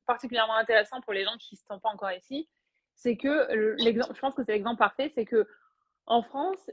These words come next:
si tu lances un business, par exemple, et que, euh, ton, tu, tu ouvres un magasin, ça fonctionne pas, tu vas avoir des dettes pendant des années, euh, personne ne va te faire confiance à nouveau, euh, pour, au-, pour avoir un nouveau prêt,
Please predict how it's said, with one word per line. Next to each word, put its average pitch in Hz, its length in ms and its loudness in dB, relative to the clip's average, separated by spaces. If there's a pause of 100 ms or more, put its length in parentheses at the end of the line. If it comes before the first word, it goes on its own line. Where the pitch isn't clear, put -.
si - 80 -20
tu 262 80 -12
lances 311 220 -6
un 247 80 -4
business, 202 440 -8
par 185 120 -4
exemple, 190 360 -6 (200)
et 208 220 2
que, - 100 0
euh, 185 560 2 (960)
ton, 202 480 -6
tu, - 120 -4 (220)
tu 226 60 6
ouvres 240 100 10
un 226 40 8
magasin, 196 440 8
ça 208 100 2
fonctionne 190 360 -8
pas, 214 260 6 (280)
tu - 80 -6
vas 220 80 8
avoir 220 180 2
des 220 120 -6
dettes 220 380 -8
pendant 196 220 -16
des 208 260 -2
années, 202 440 -10 (280)
euh, 196 160 -4
personne 254 380 -6
ne 233 40 -12
va 214 100 -4
te - 60 -18
faire 202 160 -12
confiance 214 340 -12
à 208 60 -6
nouveau, 196 400 2
euh, 185 240 4 (140)
pour, 190 160 -2
au-, 196 300 4 (120)
pour 208 100 4
avoir 202 180 4
un 202 60 -6
nouveau 202 240 -2
prêt, 220 440 0